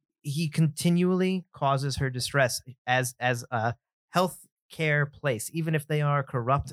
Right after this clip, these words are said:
and, and bad. They would not keep the, they're just causing problems. Keeping her there for seven days, putting her in a padded cell, letting him go into the padded cell. The fact, the way that he gets away with everything, Sawyer's, and Sawyer's turn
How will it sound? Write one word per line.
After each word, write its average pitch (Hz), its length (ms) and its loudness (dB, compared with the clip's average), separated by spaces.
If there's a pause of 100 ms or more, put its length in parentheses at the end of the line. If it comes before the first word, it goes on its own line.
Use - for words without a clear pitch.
and, 120 320 -4
and 113 240 -8
bad. 135 380 -2 (260)
They 156 80 0
would 156 160 -2
not 202 180 2
keep 220 260 -10
the, 208 200 -8
they're 190 140 -4
just 175 140 -8
causing 185 400 -2
problems. 196 600 -6 (440)
Keeping 185 260 -4
her 170 160 2
there 165 140 2
for 151 120 -4
seven 147 300 2
days, 147 180 2
putting 185 280 -2
her 175 40 -2
in 160 60 0
a 147 80 6
padded 143 260 2
cell, 143 220 0
letting 165 240 0
him 175 180 -4
go 139 180 2
into 147 160 2
the 139 100 -4
padded 127 360 -2
cell. 120 380 -6 (260)
The 143 60 -6
fact, 175 260 0
the 170 60 -4
way 175 180 0
that 185 140 -2
he 175 100 -4
gets 160 220 -2
away 143 260 2
with 139 160 0
everything, 117 500 -4
Sawyer's, 175 600 -4 (260)
and 147 180 -2
Sawyer's 170 540 -2 (1200)
turn 151 540 2